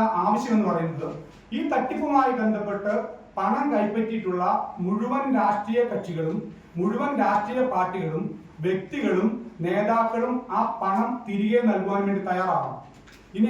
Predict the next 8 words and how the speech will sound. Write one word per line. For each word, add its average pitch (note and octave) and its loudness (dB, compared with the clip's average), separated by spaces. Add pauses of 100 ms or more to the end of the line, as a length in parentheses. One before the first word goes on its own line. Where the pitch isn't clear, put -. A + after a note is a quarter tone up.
അവർ C#4+ 2 (100)
തിരികെ B3 -2
നൽകുവാൻ C4 0 (100)
തയ്യാറായില്ല A3+ 4 (220)
എങ്കിൽ G#3 0 (420)
അവർക്കെതിരെ A#3+ 2 (220)
നിയമ A3+ 2 (100)
നടപടികൾ A3 2